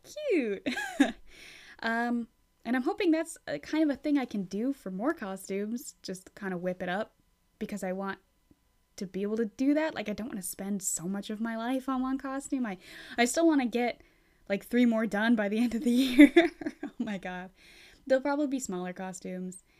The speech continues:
Um, but yeah, long story short,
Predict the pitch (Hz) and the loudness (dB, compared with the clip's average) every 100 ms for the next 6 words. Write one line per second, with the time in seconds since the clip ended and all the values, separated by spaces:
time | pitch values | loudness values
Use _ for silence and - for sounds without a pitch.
0 | _ _ _ _ - 196 190 185 180 180 | _ _ _ _ -10 -4 -2 -2 -4 -4
1 | 175 - _ _ _ _ _ - _ - | -8 -12 _ _ _ _ _ -20 _ -10
2 | 190 190 - - - - _ _ _ _ | -6 -6 -8 -14 -12 -12 _ _ _ _
3 | _ _ _ _ _ _ _ _ - - | _ _ _ _ _ _ _ _ -20 -20
4 | _ _ - 302 370 - - _ _ - | _ _ 4 4 4 -2 -8 _ _ -2
5 | 240 262 254 247 247 233 247 285 | -2 0 0 -2 -2 -4 -4 -4